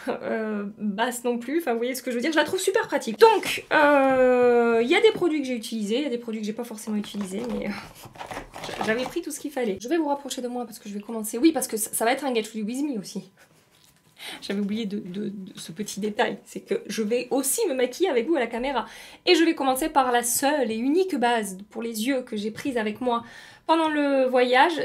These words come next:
C'est la Color Fix Nude de Danessa Myricks en teinte Nude deux. Et comme je vous dis très souvent ces derniers temps, euh, je n'utilise plus que cette base sur mes yeux. Texture ultra fine qui fait bien tenir le maquillage, euh, qui unifie ma paupière.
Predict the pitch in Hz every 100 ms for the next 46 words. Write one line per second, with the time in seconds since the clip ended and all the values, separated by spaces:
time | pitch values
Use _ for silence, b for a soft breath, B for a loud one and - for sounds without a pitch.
0 | - - - 269 254 247 240 240 370 339
1 | 339 - 320 302 - 262 269 285 233 208
2 | 220 240 262 262 247 226 226 240 - -
3 | 226 220 233 220 - - 220 269 262 208
4 | - 175 170 220 339 220 247 247 233 233
5 | 220 220 - 247 240 - 220 220 214 202
6 | - 214 214 196 - 208 240 277 214 196
7 | 196 196 202 202 220 - - 269 226 -
8 | 214 190 196 233 233 - 214 196 175 190
9 | - b b b 240 233 - 214 - 269
10 | 262 240 226 - 214 240 - 214 - 196
11 | 240 240 226 214 214 196 - 190 190 220
12 | 202 B B B - 208 190 190 190 -
13 | 269 277 262 - 262 247 220 214 233 233